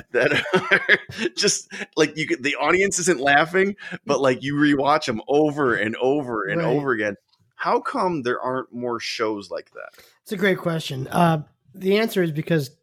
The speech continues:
Speaker 2: comedy is too safe right now. Um,
Speaker 1: Yes.
Speaker 2: too safe.
Speaker 1: Yeah, we talked about that too. Yeah.
Speaker 2: It's just way too safe. Like, I, you know, th-, there was,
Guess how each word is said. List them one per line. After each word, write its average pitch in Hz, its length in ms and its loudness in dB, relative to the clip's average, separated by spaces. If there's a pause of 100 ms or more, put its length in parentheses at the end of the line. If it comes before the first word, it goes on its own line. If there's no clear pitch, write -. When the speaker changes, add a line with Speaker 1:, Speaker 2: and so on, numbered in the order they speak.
Speaker 2:
comedy 160 400 0
is 135 140 -2
too - 140 -6
safe 131 340 -6
right - 120 -16
now. - 260 -20 (380)
Um, 139 520 -6 (440)
Speaker 1:
Yes. 95 380 -10
Speaker 2:
too 185 140 -2
safe. 269 160 0
Speaker 1:
Yeah, 127 80 2
we 117 160 0
talked 139 180 0
about 131 220 0
that 143 180 0
too. 113 240 -2 (100)
Yeah. 110 280 0
Speaker 2:
It's 185 120 -4
just 220 140 -4
way 233 120 2
too 233 140 0
safe. 196 400 -2 (120)
Like, 175 400 0 (840)
I, 185 180 -4
you 202 120 0
know, 185 160 4
th-, 170 180 -6 (240)
there 185 220 4
was, 175 280 2